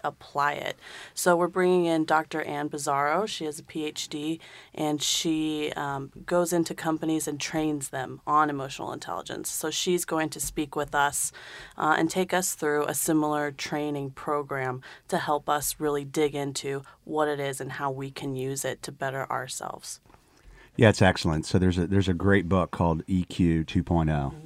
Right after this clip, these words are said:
Speaker 1: Mm-hmm.
Speaker 2: uh, Travis Bradberry, great book. And it talks a lot about I Q.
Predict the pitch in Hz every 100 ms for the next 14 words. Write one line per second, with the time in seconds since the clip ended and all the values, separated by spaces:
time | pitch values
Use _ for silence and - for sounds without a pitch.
0 | - - - 80 76 - 98 90 - 87
1 | 82 73 71 65 69 87 85 69 73 -
2 | - - - - - - - - 101 127
3 | 107 - 107 101 98 92 98 - 76 76